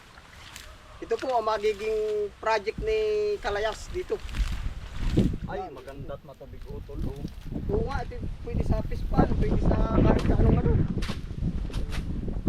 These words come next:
Speaker 1: Kung anong gusto mo, yan naman ay pwede sa pandilig.
Speaker 2: Oo.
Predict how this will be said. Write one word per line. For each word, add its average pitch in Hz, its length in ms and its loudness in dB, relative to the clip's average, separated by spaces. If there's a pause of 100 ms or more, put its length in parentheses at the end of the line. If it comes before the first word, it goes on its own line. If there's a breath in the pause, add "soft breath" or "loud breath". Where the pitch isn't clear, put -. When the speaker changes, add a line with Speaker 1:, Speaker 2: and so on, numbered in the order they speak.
(1200)
Speaker 1:
Kung 214 160 -6
anong 214 220 -6
gusto 220 180 0
mo, 254 140 2 (180)
yan 220 180 -2
naman 214 300 -6
ay 196 140 -8
pwede 202 220 -10
sa 190 220 -6
pandilig. 415 540 -6 (680)
Speaker 2:
Oo. 147 300 -8